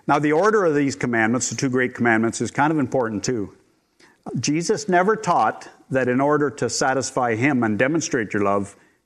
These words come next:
you had to love your neighbor first. He said the first and most important was to love me first, uh, with all your being.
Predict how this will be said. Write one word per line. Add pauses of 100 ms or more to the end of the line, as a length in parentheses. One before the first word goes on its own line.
(120)
you
had
to
love
your
neighbor
first. (360)
He
said
the
first
and
most
important
was
to
love
me
first, (800)
uh,
with
all
your
being.